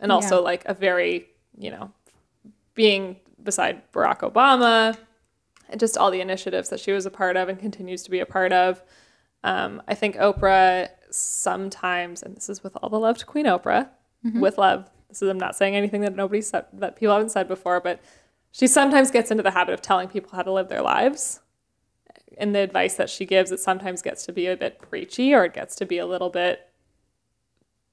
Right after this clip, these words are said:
Speaker 1: she takes it to a spiritual level that not everybody is comfortable going to. And I think that Michelle Obama, um, is much more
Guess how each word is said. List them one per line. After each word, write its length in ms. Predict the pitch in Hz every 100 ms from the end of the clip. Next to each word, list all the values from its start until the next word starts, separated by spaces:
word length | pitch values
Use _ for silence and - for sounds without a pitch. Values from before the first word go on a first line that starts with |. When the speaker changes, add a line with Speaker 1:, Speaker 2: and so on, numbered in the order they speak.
| -
Speaker 1:
she 140 | 262
takes 300 | 262 294 294
it 120 | 277
to 100 | -
a 60 | 247
spiritual 460 | 247 208 190 196 180
level 220 | 175 180
that 140 | 180 175
not 180 | 180 175
everybody 360 | 180 180 180
is 100 | -
comfortable 400 | - 196 190 185
going 320 | 190 - - 208
to. 220 | - - _ _ _ _
And 100 | -
I 60 | 208
think 200 | 202 202
that 120 | 196
Michelle 320 | 196 - 196 190 185
Obama, 640 | 190 185 180 175 170 170 _ _ _ _ _ _ _ _
um, 560 | 190 185 175 180 180 196 _ _ _ _ _ 214
is 160 | 214
much 720 | 214 208 202 196 190 - -
more 720 | 208 190 180 175 170 165 -